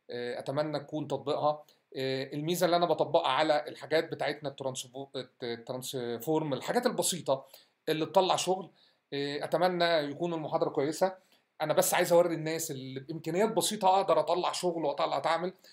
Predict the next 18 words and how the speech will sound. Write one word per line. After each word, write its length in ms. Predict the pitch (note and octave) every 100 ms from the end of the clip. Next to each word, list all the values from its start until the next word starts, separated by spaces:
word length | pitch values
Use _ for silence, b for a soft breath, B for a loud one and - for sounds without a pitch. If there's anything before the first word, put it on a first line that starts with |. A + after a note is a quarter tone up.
| b b -
كل 400 | A3 A3 F3+ D#3
محاضرة 340 | C#3+ F3 E3 C#3+
والمحاضرات 500 | C#3+ - C#3+ D3+ D#3
الجاية 340 | C3+ D#3 D3+
هتلاقوني 360 | C#3 D3 D#3 C#3+
بزود 340 | C#3+ E3 D#3+
إمكانيات، 560 | C#3+ C3+ C3 C#3 C#3 C3
بتعامل 300 | B2+ C#3+ D#3
مع 120 | B2+
الصوت، 300 | B2+ D3+ C#3
بتعامل 260 | A#2+ C#3+ C#3+
مع 120 | A#2+
التكست، 380 | - C#3+ - C3+
فهتلاقوا 360 | C3+ D#3 D#3
معاكم 240 | C3 D3 B2
أدوات 280 | C3 D3+
كتيرة 300 | - C3+ D3+
تقدروا 400 | C3+ C3+ D3+ D3